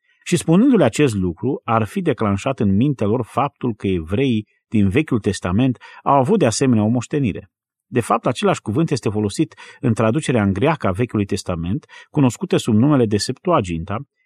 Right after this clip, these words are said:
și este folosit pentru a descrie porțiunea desemnată din țara Canaan, care a fost dată fiecăruia din poporul ales de Dumnezeu.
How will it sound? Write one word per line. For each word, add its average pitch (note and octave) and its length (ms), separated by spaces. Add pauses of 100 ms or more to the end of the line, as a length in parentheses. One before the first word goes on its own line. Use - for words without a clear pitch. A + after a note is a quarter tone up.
și - 120
este E3 160
folosit E3 420
pentru E3 240
a C3+ 40
descrie B2+ 320
porțiunea D3+ 560
desemnată B2+ 560
din A2+ 160
țara C3+ 260
Canaan, F#2+ 520 (240)
care C3 180
a A#2 60
fost G3 240
dată F3 240
fiecăruia F3 520
din C3+ 160
poporul A#2+ 400
ales G#2+ 280
de F#2+ 180
Dumnezeu. E2+ 580